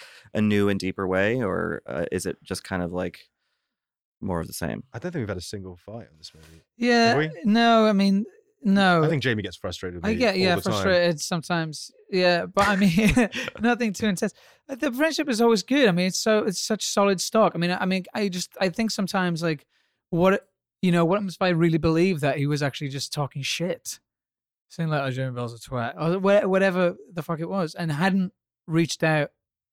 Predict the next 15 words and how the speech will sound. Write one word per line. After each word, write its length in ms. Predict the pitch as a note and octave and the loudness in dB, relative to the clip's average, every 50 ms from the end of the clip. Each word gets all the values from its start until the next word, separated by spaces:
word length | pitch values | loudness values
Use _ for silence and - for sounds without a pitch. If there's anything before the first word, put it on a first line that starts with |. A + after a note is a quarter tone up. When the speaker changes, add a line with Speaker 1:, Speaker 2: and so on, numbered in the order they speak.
| _ - | _ -4
Speaker 3:
and 140 | D#3+ D3+ D3+ | -2 -2 -2
emailed 480 | F3 F3+ F3 F3 F3 E3+ D#3 C3+ - | 0 0 0 2 2 2 0 -2 -4
him. 300 | C#3+ C#3 C3 B2 B2 B2 - _ _ _ _ _ _ _ _ - | -6 -8 -8 -8 -10 -14 -20 _ _ _ _ _ _ _ _ -4
Max 260 | E3 E3 E3 - - | -2 -2 0 0 0
is 140 | E3 D3 C3+ | -2 -2 -2
w-, 200 | E3 - E3 C3+ | -4 -6 -8 -6
one 120 | C3+ D3 | -2 -2
of 60 | C#3+ C#3 | -2 0
the 40 | |
most 220 | C#3 C3+ C3+ - - | 0 -2 -2 -4 -4
important 280 | C#3 - C#3+ C3+ C3 C3 | -6 -6 -6 -6 -6 -6
people 180 | C#3 B2+ A#2+ B2+ | -8 -8 -8 -8
in 80 | B2 | -10
my 80 | A#2+ B2+ | -8 -6
life. 380 | C3+ D#3 D#3 - - _ _ | -6 -6 -6 -8 -10 _ _